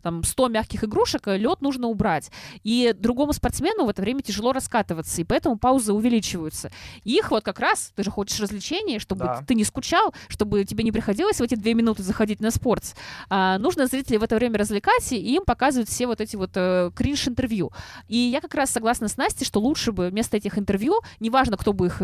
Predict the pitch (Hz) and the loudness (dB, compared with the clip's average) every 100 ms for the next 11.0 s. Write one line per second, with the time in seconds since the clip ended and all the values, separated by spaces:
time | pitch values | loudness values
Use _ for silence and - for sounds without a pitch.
0 | 180 180 175 175 185 214 359 285 208 185 | 0 0 0 0 -2 0 0 0 0 -2
1 | 175 202 226 370 415 240 226 269 320 302 | -2 -2 2 4 4 2 -4 -4 -4 -4
2 | 233 214 247 233 202 226 202 196 269 403 | -4 -4 -4 -4 -4 -4 -4 -4 -4 -4
3 | 262 233 240 202 - 226 254 - 196 - | -2 -2 -2 -4 -4 -6 -4 0 -2 -4
4 | - 190 208 240 - 247 - 214 269 427 | -18 -6 -4 -4 -2 0 0 -2 -2 0
5 | 403 - - - 190 - 262 214 - 233 | 0 -2 -14 -4 -2 0 0 -2 0 2
6 | 220 214 196 202 208 302 403 269 214 214 | 2 0 0 -2 2 0 2 0 0 -2
7 | - 226 254 220 190 180 175 - 208 226 | -2 -2 -2 -2 -2 0 -2 0 -2 -2
8 | 208 - - 415 - 208 202 285 247 214 | -4 -4 0 0 0 -2 0 0 0 0
9 | - 208 240 196 175 175 180 220 226 - | 0 0 0 0 0 0 -2 0 0 0
10 | 269 285 247 214 208 214 214 170 151 | -2 0 0 -2 -2 0 0 0 -2